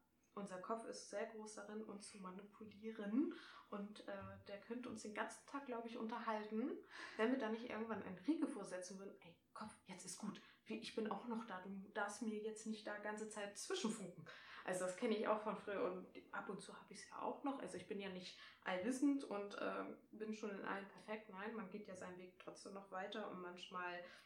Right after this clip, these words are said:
drückt uns das auch noch mal so rein. Manchmal hat man ja auch Höhen und Tiefen im Leben. Mal hat man einen schlechten Tag und dann passiert mal auch sowas, wo man denkt so, „Ja toll,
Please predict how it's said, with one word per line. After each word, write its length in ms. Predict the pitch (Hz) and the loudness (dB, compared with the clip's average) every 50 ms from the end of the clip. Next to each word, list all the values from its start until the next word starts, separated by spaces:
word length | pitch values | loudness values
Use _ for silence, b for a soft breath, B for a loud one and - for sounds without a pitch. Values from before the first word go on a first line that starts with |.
| B B B B B B _ _ _ _ _ - | B B B B B B _ _ _ _ _ 4
drückt 280 | - 233 254 254 - - | 8 8 8 8 6 0
uns 520 | 208 202 202 - - - - - - - _ _ _ _ _ - | 0 0 0 -2 -2 -4 -4 -6 -10 -14 _ _ _ _ _ 0
das 240 | 196 202 - - | 0 0 2 2
auch 220 | - 226 254 254 262 | 4 4 4 4 2
noch 200 | 262 254 254 - | 2 2 2 2
mal 460 | 254 233 226 226 233 233 240 240 240 | 0 0 2 2 2 0 0 -2 -4
so 340 | 233 - 233 233 233 233 226 | -4 -2 0 0 0 0 0
rein. 360 | 233 240 226 254 277 294 302 311 330 320 - - _ _ _ _ - - 220 226 - - - - _ _ - | 0 2 4 4 4 4 2 0 -2 -6 -10 -12 _ _ _ _ -8 -6 -4 -4 -6 -8 -14 -20 _ _ -6
Manchmal 380 | 202 208 208 214 - - 220 214 | -2 -2 -2 -2 -2 -2 -4 -4
hat 80 | 214 214 | -4 -4
man 120 | 202 196 | -4 -4
ja 120 | 196 - | 0 0
auch 200 | 208 202 - - | 0 0 0 2
Höhen 200 | 247 233 233 226 | 2 4 4 4
und 140 | 226 214 220 | 4 2 2
Tiefen 340 | - - 277 269 - 240 233 | 4 4 4 4 4 2 0
im 160 | 233 220 220 220 | 2 2 2 4
Leben. 420 | 220 226 226 226 226 233 233 233 | 4 4 4 4 2 0 -4 -2
Mal 160 | 196 196 202 202 208 | -2 -2 -2 -2 -4
hat 120 | 214 - | -6 -4
man 100 | 220 208 | -4 -6
einen 80 | 208 208 | -6 -6
schlechten 260 | - 208 208 - 226 | -8 -8 -8 -6 -6
Tag 340 | 226 226 220 214 214 214 214 | -6 -4 -4 -4 -4 -4 -4
und 280 | - 190 190 190 B B B B B B B B B B _ | -6 -6 -6 -6 B B B B B B B B B B _
dann 160 | - 190 190 185 | -4 -2 -2 -2
passiert 420 | 202 202 202 - 220 220 220 - | -4 -6 -2 0 2 2 2 2
mal 160 | 208 196 196 - | 0 -2 -2 -2
auch 160 | 190 190 - | -2 -4 -4
sowas, 680 | - - 240 240 269 262 269 285 285 - - - - - | -2 -2 0 2 6 6 6 6 4 0 -4 -10 -10 -8
wo 80 | 220 | -8
man 180 | 214 214 208 214 | -6 -6 -6 -6
denkt 240 | 208 202 202 208 208 | -6 -6 -6 -6 -6
so, 120 | - 208 | -6 -8
„Ja 180 | 196 196 196 196 | -6 -6 -8 -10
toll, 520 | 196 - - - 202 202 208 214 220 220 | -10 -10 -6 -4 -4 -4 -4 -4 -6 -6